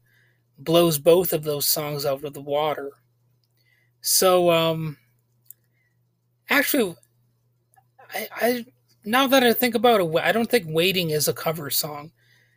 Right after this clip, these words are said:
I think I'm getting it mixed up with the song that was on the Howard Stern Private Parts soundtrack. Um, but anyway, uh, before we're through,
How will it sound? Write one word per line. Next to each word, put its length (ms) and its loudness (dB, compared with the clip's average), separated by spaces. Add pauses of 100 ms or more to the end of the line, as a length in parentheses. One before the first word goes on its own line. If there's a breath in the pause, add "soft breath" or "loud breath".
(200)
I 140 4
think 260 -2
I'm 160 4
getting 300 2
it 60 0
mixed 380 -2
up 220 -2
with 200 -6
the 100 -8
song 360 -2
that 140 -6
was 200 -4
on 200 -6
the 320 -6 (460)
Howard 440 2
Stern 460 -2
Private 440 -4
Parts 380 -6
soundtrack. 840 -8 (920)
Um, 460 -4 (120)
but 120 0
anyway, 440 0 (600 soft breath)
uh, 200 6
before 460 4
we're 200 4
through, 500 0